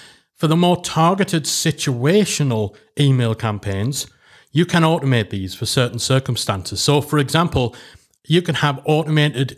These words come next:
email campaigns for targeting your ex-members. So you can create a four to five part dedicated sales series that is triggered for each individual person who leaves your membership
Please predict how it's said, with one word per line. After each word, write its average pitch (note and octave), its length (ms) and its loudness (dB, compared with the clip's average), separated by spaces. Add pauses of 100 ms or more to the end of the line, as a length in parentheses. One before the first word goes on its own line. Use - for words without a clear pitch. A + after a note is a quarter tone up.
email C#3+ 300 4
campaigns B2+ 680 -2 (260)
for - 80 -4
targeting C#3+ 480 0
your C3+ 180 2
ex-members. C3+ 840 -2 (720)
So D3 400 0
you D3+ 100 0
can C3+ 120 -8
create C#3 440 0
a B2 220 0 (160)
four E3+ 320 0
to C#3 60 -6
five D3 340 0
part C#3 340 0
dedicated D3 640 -2
sales E3 480 0
series A#2 500 0 (280)
that C#3+ 120 2
is C#3 140 -2
triggered D3 540 -2 (480)
for - 80 -20 (120)
each G3+ 260 0
individual D#3 680 2
person C3+ 460 0
who C3+ 180 0
leaves D#3 340 2
your D3 160 0
membership C#3 540 0